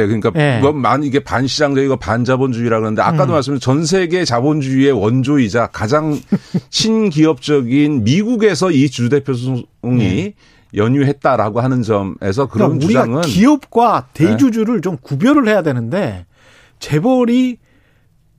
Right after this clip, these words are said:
Speaker 2: 이걸 그냥 다
Speaker 1: 맞습니다.
Speaker 2: 기업을 다 그냥 소유한 것처럼
Speaker 1: 네.
Speaker 2: 그래서 저-, 저거는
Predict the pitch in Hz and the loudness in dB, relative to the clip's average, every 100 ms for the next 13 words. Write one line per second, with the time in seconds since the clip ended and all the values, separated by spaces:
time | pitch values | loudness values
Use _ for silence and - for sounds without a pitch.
0 | _ _ 156 165 262 233 - 202 208 143 | _ _ -12 -4 -2 -2 -2 -4 -4 -4
1 | 165 165 135 - 90 90 190 269 277 - | -2 -2 -4 -8 -2 0 2 2 0 0
2 | 131 180 202 165 311 349 277 277 254 - | -4 -2 -2 0 2 4 4 2 -2 0
3 | 190 160 120 175 170 135 - - - 147 | 0 -2 -2 -4 -4 -8 -12 -20 -6 -2
4 | 147 208 254 262 | 0 2 0 -2